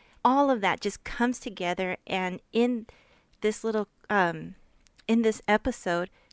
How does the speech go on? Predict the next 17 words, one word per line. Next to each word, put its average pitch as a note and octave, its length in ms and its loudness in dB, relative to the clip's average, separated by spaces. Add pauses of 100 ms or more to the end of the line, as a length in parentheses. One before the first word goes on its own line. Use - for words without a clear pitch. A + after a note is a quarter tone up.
(100)
I G3 100 -4
think F#3+ 200 -8
I'm F3+ 140 -6
repeating F#3 320 -6
myself F3 340 -4
when F3 120 -6
I E3 40 -2
say E3+ 240 -2
that E3+ 160 0
we G3 140 -6
<laughs> - 0 -
see - 360 -4 (1500)
just A3 240 -2
everything A3 420 2
that G#3 160 -4
goes G3 220 2
behind G3 600 -4